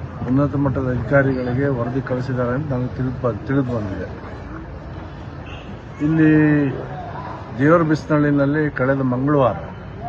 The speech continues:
ನಮ್ಮ ಶಾಮ್-, ಶಾಮಣ್ಣ ರೆಡ್ಡಿಯವರು ಕಟ್ಟಿರ್ತಕ್ಕಂಥ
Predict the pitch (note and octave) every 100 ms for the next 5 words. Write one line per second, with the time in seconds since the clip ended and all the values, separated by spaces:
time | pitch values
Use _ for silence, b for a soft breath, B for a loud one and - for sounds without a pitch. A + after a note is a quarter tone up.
0 | - - - - - - - - - -
1 | - - - - - - - - - -
2 | - - - A#2 B2 A#2+ C3+ B2+ C#3 C3
3 | A#2 C3 C3 D3 D3 C#3+ C3 C#3 C3 B2+
4 | C3+ B2+ C3+ B2 B2+ A#2+